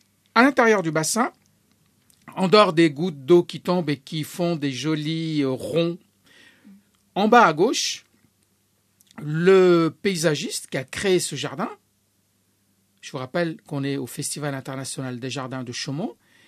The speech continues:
il a mis au fond des formes blanches pour souligner comme des vagues. Et Annie nous l'a très bien décrit, nous avons en fait à l'intérieur du bassin des,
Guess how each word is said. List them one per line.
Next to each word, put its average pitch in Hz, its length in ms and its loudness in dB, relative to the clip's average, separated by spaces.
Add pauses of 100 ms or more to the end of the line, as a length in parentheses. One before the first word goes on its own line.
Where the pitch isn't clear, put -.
(260)
il 214 180 0
a 208 80 4
mis 196 360 -4
au 160 100 -2
fond 247 420 -2 (380)
des 175 580 4 (240)
formes 185 540 -2
blanches 151 560 -2 (120)
pour 196 320 -2
souligner 170 720 -4
comme 175 220 -2
des 151 140 0
vagues. 120 260 -8 (840)
Et 269 240 0
Annie 190 320 0
nous 202 120 -4
l'a 165 160 -2
très 196 240 -6
bien 160 180 -4
décrit, 143 480 -6 (420)
nous 185 320 -2
avons 170 440 0 (240)
en 170 120 -6
fait 165 460 -4
à 254 80 4
l'intérieur 180 580 2
du 127 140 -14
bassin 170 500 -4 (500)
des, 151 640 4